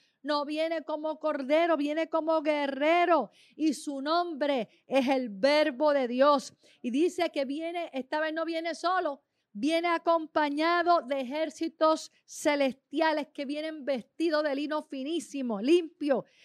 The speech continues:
con caballos blancos también. Y mira, de la boca de este león, de Jesucristo, el Rey de Reyes, sale una espada aguda de su boca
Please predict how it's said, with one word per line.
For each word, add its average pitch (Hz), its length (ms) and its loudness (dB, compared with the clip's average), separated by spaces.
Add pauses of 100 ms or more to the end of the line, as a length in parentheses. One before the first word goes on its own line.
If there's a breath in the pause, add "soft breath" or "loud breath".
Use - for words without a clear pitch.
con 294 240 -4
caballos 302 480 2
blancos 311 540 0
también. 294 600 -2 (280 soft breath)
Y 269 140 -6
mira, 302 340 -2
de 269 200 0
la 262 160 0
boca 320 380 2
de 294 120 2
este 311 300 -4
león, 285 540 -2 (200)
de 277 160 0
Jesucristo, 277 800 -2
el 226 40 -4
Rey 285 220 0
de 294 160 2
Reyes, 269 480 0
sale 294 640 2
una 302 440 -4
espada 294 960 -2
aguda 277 540 4
de 285 140 0
su 277 160 -4
boca 302 420 0